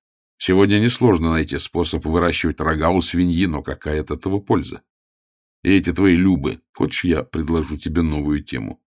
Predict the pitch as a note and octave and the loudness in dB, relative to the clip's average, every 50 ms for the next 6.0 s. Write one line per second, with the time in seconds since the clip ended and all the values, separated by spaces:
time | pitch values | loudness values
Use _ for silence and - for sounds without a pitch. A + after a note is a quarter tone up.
0 | _ _ _ _ _ _ G2+ G2+ F#2 G2 G#2+ G#2+ A#2+ C#3 B2+ - E3+ C#3+ - - | _ _ _ _ _ _ 0 2 2 2 2 2 2 2 2 0 -2 -2 -2 -2
1 | - B2 B2+ B2 - F#2+ - - F#2+ F2+ - F2+ F2+ D#2+ F2 F#2 F#2 F2+ D#2+ - | 2 2 2 2 2 -2 0 0 -4 -2 0 0 0 2 2 4 2 2 2 0
2 | - G#2 G#2+ G#2 F2 D#2+ D#2+ E2+ E2+ E2 D#2+ D#2 E2 G2+ A2 G#2+ - - D#2 D#2+ | -2 0 0 0 0 0 2 2 2 2 2 2 2 2 2 2 0 -4 -8 -4
3 | - E2+ E2 D#2 D2 E2+ F#2+ G#2 G#2 G#2 G2+ G2 F#2+ F#2 F2+ F2+ F2+ E2+ E2 - | 0 0 0 0 2 2 2 2 2 0 0 0 2 2 2 2 0 0 -2 -4
4 | - D#2 C#2+ - - - - _ _ _ _ _ _ _ _ _ _ _ - E2 | -6 -6 -6 -6 -12 -14 -14 _ _ _ _ _ _ _ _ _ _ _ 0 0
5 | F#2 F2 F2 E2 D2 C#2 C#2+ D2 D#2 F2+ - - G#2 G#2 A2 G2 D#2 C#2+ - | 2 2 2 0 0 -2 -2 0 0 0 0 0 -2 -2 0 -2 -4 -4 -8